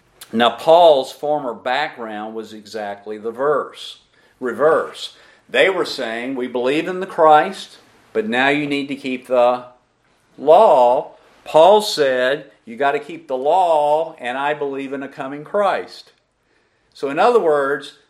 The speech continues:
they were in the exact same boat. But Paul was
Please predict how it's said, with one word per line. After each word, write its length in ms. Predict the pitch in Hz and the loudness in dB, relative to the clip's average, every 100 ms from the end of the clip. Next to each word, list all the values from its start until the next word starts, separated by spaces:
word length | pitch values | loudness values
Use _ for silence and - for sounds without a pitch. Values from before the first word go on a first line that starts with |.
| _ | _
they 320 | 107 151 190 | -4 -2 0
were 220 | 226 208 | 2 0
in 180 | 196 175 | -2 -6
the 200 | 170 165 | -10 -10
exact 520 | 139 117 147 170 180 | -14 -6 -2 -2 -6
same 360 | - 165 156 160 | -12 -10 -10 -8
boat. 460 | 180 185 131 - _ _ _ _ _ _ _ _ - _ _ _ 113 | -4 -4 -4 -10 _ _ _ _ _ _ _ _ -20 _ _ _ _
But 420 | 113 117 - - | 2 2 2 -10
Paul 580 | - - 165 180 202 185 | -4 6 8 8 6 6
was 680 | 151 151 151 156 156 - | 4 6 4 0 -4 -16